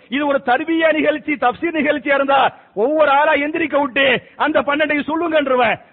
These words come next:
ஜும்மாவுடைய சபையில் கேட்பது சபை மரபு அல்ல, ஒழுக்கமும் அல்ல. அவை என் அருமை சகோதரர்களே, அப்ப ஹிஜ்ரி எட்டாவது வருஷம் ரசூலுல்லாஹி ஸல்லல்லாஹு அலைஹி வஸல்லம் மக்காவுடைய வெற்றி, மக்காவுடைய வெற்றிக்கு பிறகு அவங்க வெ-, மக்கா வெற்றி கொண்டுட்டாங்க.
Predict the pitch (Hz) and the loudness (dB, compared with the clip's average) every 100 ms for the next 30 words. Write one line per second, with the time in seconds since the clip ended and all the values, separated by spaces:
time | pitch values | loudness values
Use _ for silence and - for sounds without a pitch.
0 | 196 320 349 349 330 311 294 294 285 269 | -8 0 4 4 4 2 0 0 -2 0
1 | 294 294 302 359 359 294 - - 277 320 | 2 4 2 2 0 0 -2 -2 2 2
2 | 311 285 285 277 277 330 349 381 349 339 | 2 2 2 2 2 2 2 0 0 -2
3 | 302 254 247 196 - - 240 240 226 254 | 0 0 0 -4 -4 -4 0 0 0 0
4 | 254 247 233 220 220 196 247 269 - - | 0 -2 -2 0 0 2 2 2 0 -8
5 | _ 196 214 - 190 226 302 240 262 269 | _ -4 -4 -4 -2 2 2 2 -2 -4
6 | 240 220 - 330 311 269 262 240 226 277 | -2 -4 0 0 2 0 0 -2 -4 -4
7 | 262 247 233 226 214 196 180 170 233 277 | -2 0 0 0 -2 -2 -4 -2 0 2
8 | 269 - 202 277 277 294 240 269 269 269 | 0 -6 -4 -4 0 2 2 2 0 -2
9 | 285 254 - _ _ _ - 220 - 330 | -2 -2 -4 _ _ _ -6 -6 -2 2
10 | 320 294 254 247 208 214 269 214 196 202 | 2 2 2 2 0 -2 -6 -6 -4 -2
11 | 180 262 285 269 - - 208 247 233 214 | 0 2 2 0 -4 -4 0 2 2 0
12 | 226 196 208 269 220 254 254 240 214 196 | -2 -4 0 2 2 2 0 0 0 0
13 | 202 254 262 | 2 2 2